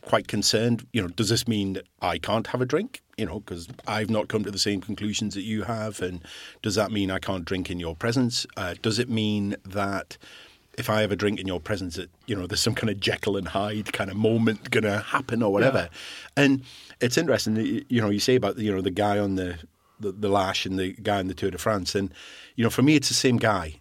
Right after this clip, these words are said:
Speaker 1: but you have to spend a lot of time kind of managing other, other people to make
Speaker 2: So it's almost a re-education.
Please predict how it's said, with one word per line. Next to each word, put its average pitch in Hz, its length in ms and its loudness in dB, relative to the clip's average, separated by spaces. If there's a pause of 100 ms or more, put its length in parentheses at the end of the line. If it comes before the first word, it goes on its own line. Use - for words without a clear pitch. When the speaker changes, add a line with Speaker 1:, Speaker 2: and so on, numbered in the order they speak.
(120)
Speaker 1:
but 139 160 6
you 113 80 -2
have 123 140 -4
to - 80 -4
spend 113 240 0
a 101 60 2
lot 104 100 2
of - 60 -8
time 101 200 -4
kind 95 160 -6
of 98 80 -2
managing 98 440 -2
other, 95 260 -4
other 95 180 -6
people 131 440 -4 (100)
to 95 400 -4 (340)
make 107 140 0
Speaker 2:
So 220 80 8
it's 196 140 0
almost 226 420 6
a 190 60 6
re-education. 185 1120 4